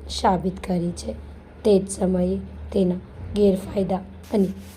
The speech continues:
દુરુપયોગ તેની વિશ્વસનીયતા પર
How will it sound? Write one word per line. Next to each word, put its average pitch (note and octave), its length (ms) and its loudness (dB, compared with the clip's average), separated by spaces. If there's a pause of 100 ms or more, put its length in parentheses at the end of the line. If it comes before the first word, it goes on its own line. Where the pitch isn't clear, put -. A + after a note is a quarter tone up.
દુરુપયોગ G#3 680 4 (280)
તેની G3 340 2 (280)
વિશ્વસનીયતા F#4+ 1000 6
પર G3 200 4